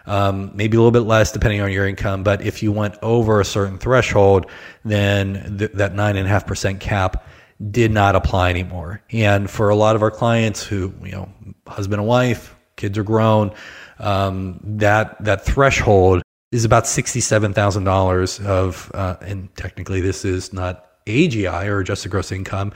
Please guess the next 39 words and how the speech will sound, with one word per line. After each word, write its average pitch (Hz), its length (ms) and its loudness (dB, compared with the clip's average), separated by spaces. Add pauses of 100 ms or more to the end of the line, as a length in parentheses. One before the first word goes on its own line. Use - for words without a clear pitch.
(340)
it's - 400 -4 (240)
M 190 240 4
A 98 220 0
G 98 160 -2
I 98 160 0
or 101 160 -8
modified 165 760 2
adjusted 95 460 -6
gross 90 260 -4
income. 92 440 -4 (400)
Um, 98 720 0 (420)
I'm 110 140 -2
not 117 140 6
gonna 101 120 4
get 101 140 6
into 95 100 2
the 92 80 0
technicalities 92 800 0
for, 92 260 0
for - 160 -8
the 87 80 -6
podcast, 92 560 -2
but 95 280 -2
there 101 180 2
is 92 160 2
an 92 80 2
important 87 380 -4
difference 90 360 -6
that's - 220 -8
there. 90 260 0
If 87 100 -12
you 104 60 -6
go 98 160 0
a 90 80 -6
single 101 340 -2
dollar 98 460 0
over 104 260 -2
this 104 220 -4
threshold, 101 480 2